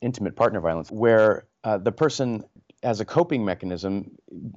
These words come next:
gets even more attached to the person who's abusing them as some way to kind of make sense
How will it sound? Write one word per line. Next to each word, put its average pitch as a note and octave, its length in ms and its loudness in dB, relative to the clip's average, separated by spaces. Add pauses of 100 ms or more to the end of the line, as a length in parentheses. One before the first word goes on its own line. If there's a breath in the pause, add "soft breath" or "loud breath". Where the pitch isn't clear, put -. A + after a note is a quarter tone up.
(100)
gets B2+ 240 2
even C3+ 180 0
more B2+ 220 6
attached A#2+ 460 -2
to A2 60 -6
the G2 60 -8
person G2 320 -10
who's F#2 140 -10
abusing G2 460 -4
them B1+ 180 -6
as E2+ 100 -2
some A2+ 180 0
way G#2+ 120 6
to F#2 100 -2 (140)
kind G#2+ 180 -2
of F2+ 100 0
make G2+ 200 2
sense - 460 -2